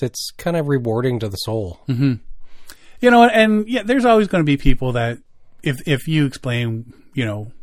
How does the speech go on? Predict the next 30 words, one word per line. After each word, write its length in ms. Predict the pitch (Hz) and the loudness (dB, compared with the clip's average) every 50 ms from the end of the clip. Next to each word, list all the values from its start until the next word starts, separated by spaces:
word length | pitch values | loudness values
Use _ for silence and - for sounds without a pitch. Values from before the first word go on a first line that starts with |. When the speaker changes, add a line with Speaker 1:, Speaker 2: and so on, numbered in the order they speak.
| - - - 151 131 - - | -18 -18 -18 -18 -16 -10 -6
Speaker 2:
what 160 | 131 123 120 | -4 -4 -4
you've 160 | 127 120 110 | -4 -4 -4
gone 140 | - 120 123 | 0 2 2
Speaker 1:
What 180 | 120 120 123 - | 2 2 0 -4
Speaker 2:
through 460 | - - 127 127 123 123 123 123 123 | -4 -2 0 2 2 2 0 0 0
and 80 | 120 117 | 0 0
all, 80 | 120 | 2
Speaker 1:
and 180 | 143 139 135 139 | 2 2 2 2
your 120 | 135 139 | 2 2
Speaker 2:
there's 120 | 139 135 - | 2 4 4
Speaker 1:
limitations, 260 | 233 220 208 139 131 | 4 6 6 6 6
Speaker 2:
always 400 | 160 156 156 156 156 151 143 - | 6 4 4 4 4 4 2 2
somebody 280 | - 156 139 131 127 127 | 2 2 2 4 4 2
Speaker 1:
yeah. 60 | 127 | 0
Speaker 2:
that's 180 | 120 120 120 - | 0 -2 -4 -4
gonna 240 | - 127 117 117 | -6 -6 -6 -4
lend 280 | 117 113 113 110 110 107 | -4 -4 -4 -4 -4 -6
a 80 | 107 101 | -6 -8
hand. 320 | 101 104 107 107 107 104 | -8 -8 -8 -8 -6 -2
I 80 | 127 143 | 0 2
Speaker 1:
Oh, 60 | 147 | 2
Speaker 2:
mean, 80 | 117 110 | 2 0
Speaker 1:
absolutely. 520 | 123 135 - - 117 120 151 127 98 90 - | -2 -4 -4 -4 -6 -6 -6 -6 -8 -6 -2
Speaker 2:
we've 200 | 151 151 147 139 | 0 2 2 2
always 280 | 143 135 135 131 123 - | 2 2 2 0 -2 -2
talked 240 | 139 123 123 - | -4 -4 -4 -4
about 320 | - 123 123 120 120 117 - | -6 -4 -4 -4 -4 -4 -4
paddling 360 | - 127 120 117 113 120 117 | -2 -2 -2 -2 -2 -4 -6
communities 640 | - - 123 117 117 117 117 110 104 110 107 101 | -6 -6 -6 -6 -4 -4 -6 -6 -6 -6 -8 -8
being, 480 | 98 - 113 113 110 110 107 107 104 - | -8 -8 -8 -6 -6 -6 -8 -8 -12 -14